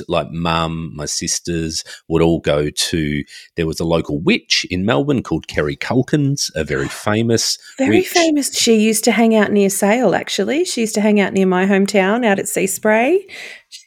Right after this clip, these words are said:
Speaker 2: Yeah, we knew of
Speaker 1: Yes.
Speaker 2: Kerry Culkins. I met
Speaker 1: There
Speaker 2: her
Speaker 1: you go.
Speaker 2: once. Yeah.
Speaker 1: Old, old Keza. She, well, Troy and I actually went, um, skipping forward a bit and prayed outside of her shop in, in Melbourne for a,
Speaker 2: <laughs>
Speaker 1: because we wanted
Speaker 2: Okay.
Speaker 1: to, we wanted to bind Satan.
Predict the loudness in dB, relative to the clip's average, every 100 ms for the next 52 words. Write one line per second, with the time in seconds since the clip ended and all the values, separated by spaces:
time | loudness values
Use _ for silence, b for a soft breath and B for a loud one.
0 | _ -20 -20 -6 -4 -4 -4 -4 0 2
1 | 4 2 2 4 4 4 2 4 2 2
2 | 0 2 4 4 2 0 -2 -4 -6 0
3 | 2 0 -4 0 2 2 0 2 2 0
4 | -2 2 4 4 0 B B -2 -2 -2
5 | -2 0 0 0 -2 -4 -2 -4 -4 -6
6 | -8 -6 -4 -4 -6 -6 -2 -4 -4 -4
7 | 0 -2 -2 -6 -6 -6 -4 -2 -2 -4
8 | -4 -4 -4 -4 -2 0 -2 -4 -12 B
9 | B B -6 -4 -4 -8 -12 _ _ _
10 | _ -8 -4 2 2 0 -4 B -2 2
11 | 2 0 -2 0 -2 0 0 2 2 0
12 | -4 -6 0 0 0 -4 -6 -6 -6 -8
13 | -8 -6 -6 -6 -8